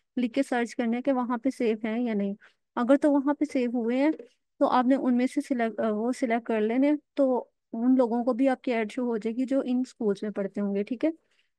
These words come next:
तो अब यहाँ पे ना basically ये आपको,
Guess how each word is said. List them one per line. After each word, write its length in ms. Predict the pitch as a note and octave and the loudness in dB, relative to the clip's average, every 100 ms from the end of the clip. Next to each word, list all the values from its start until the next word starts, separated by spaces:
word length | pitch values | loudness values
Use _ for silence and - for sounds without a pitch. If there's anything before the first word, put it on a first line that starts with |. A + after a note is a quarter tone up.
| _ | _
तो 80 | C4+ | -2
अब 280 | C4 B3 A3+ | 0 0 2
यहाँ 300 | C4+ A#3+ C#4+ | 2 2 0
पे 140 | D4 | 2
ना 120 | C#4+ D4+ | 4 4
basically 600 | C4+ C4 C4+ C4+ C4 C#4+ _ _ _ _ _ _ _ B3 | 2 0 -2 0 2 0 _ _ _ _ _ _ _ -6
ये 160 | B3 | 0
आपको, 520 | A#3+ A#3 - C#4+ D#4 | 2 0 2 2 2